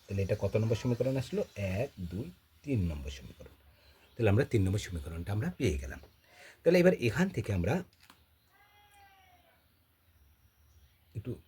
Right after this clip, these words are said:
ই করে দিই, দাগ দিয়ে দিই, নাহলে, আহ, মিলে যাচ্ছে। তাহলে এখান থেকে আমরা হচ্ছে চার নম্বর সমীকরণের হচ্ছে ওয়াইয়ের মানটা বের করব।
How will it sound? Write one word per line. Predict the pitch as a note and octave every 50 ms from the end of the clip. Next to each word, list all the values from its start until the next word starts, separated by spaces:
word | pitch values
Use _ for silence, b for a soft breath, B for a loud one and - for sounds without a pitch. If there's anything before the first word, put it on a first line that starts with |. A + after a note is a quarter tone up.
| _ _ -
ই | B2+ A#2
করে | G#2+ - A#2 G2+ G2+
দিই, | G2+ C#3 D3+
দাগ | A#2+ G#2+ G2+ G2+
দিয়ে | G2 F#2 G2+ G2
দিই, | G#2 C#3+
নাহলে, | C3+ A#2+ G#2+ G#2+ A2 G#2+ - - -
আহ, | B2+ B2 A2+ G#2+ G2+ - - - -
মিলে | A#2+ A#2+ B2 B2 A#2 G2+
যাচ্ছে। | F2 F2+ F2 - - - - - - - B B B B B B B B _ -
তাহলে | D3+ D3+
এখান | C3 C3+ - F3+ G#3
থেকে | F#3 F#3+ F3 D3+
আমরা | A#2 G2+ F#2+ G2+ A2
হচ্ছে | G#2+ - F3+ F3
চার | - - G2+ G2+
নম্বর | A2 A2 A2+ B2+ C#3
সমীকরণের | - - A#2 A2 G2 G#2 G#2+ A#2+ C3 D#3+ F#3 F3+
হচ্ছে | G#2+ G#2 - -
ওয়াইয়ের | D#3+ G2+ G2 F#2+ F#2+ F#2 F#2+
মানটা | G2 F2+ F2 F#2+ - D#3+
বের | D3+ C#3+ - -
করব। | - - -